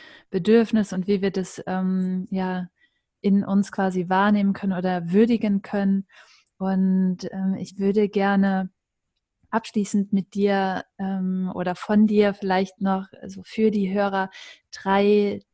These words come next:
Tipps, die du hast, oder das können auch mehr sein, wie wir jetzt diese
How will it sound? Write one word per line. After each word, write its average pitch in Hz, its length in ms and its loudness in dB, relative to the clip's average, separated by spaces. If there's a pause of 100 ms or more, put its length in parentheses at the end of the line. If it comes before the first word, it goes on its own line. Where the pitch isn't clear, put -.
Tipps, - 440 -6
die 208 160 -2
du 208 200 2
hast, 226 460 -4
oder 170 160 -2
das - 180 -16
können 185 260 -4
auch - 160 -14
mehr 208 360 2
sein, 196 420 2 (360)
wie 208 360 4 (180)
wir 196 320 4
jetzt 190 340 -2
diese 190 420 0